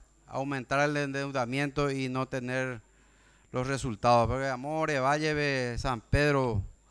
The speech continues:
uno de los departamentos más pobres del país, está mal el proyecto de infraestructura ya aprobado, pero la Orerape siempre iba ahí.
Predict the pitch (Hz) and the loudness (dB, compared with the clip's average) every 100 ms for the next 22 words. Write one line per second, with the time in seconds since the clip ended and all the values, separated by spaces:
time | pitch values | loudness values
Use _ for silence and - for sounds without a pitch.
0 | - 127 139 143 143 139 143 135 123 127 | -14 -6 -4 0 0 0 -6 -6 -8 -6
1 | 135 127 135 - 139 139 131 127 127 - | -8 -6 -8 -6 -6 -4 -4 -4 -8 -4
2 | 123 120 127 - - _ _ _ - 147 | -2 0 -4 -10 -18 _ _ _ -16 -16
3 | - 180 196 196 196 185 135 151 151 160 | -4 0 4 4 4 0 0 -2 0 0
4 | 160 151 139 120 107 - _ _ _ _ | 0 0 -2 -4 -8 -14 _ _ _ _
5 | _ _ - 139 147 170 170 147 120 135 | _ _ -10 -4 -2 0 -2 -4 -6 -2
6 | 147 156 160 - 131 127 139 151 156 156 | -2 0 2 4 4 2 0 0 0 2
7 | 160 165 156 117 139 123 - 147 139 151 | 0 0 -2 -2 -4 -6 -4 -4 -4 -4
8 | 143 101 95 | -2 -2 -4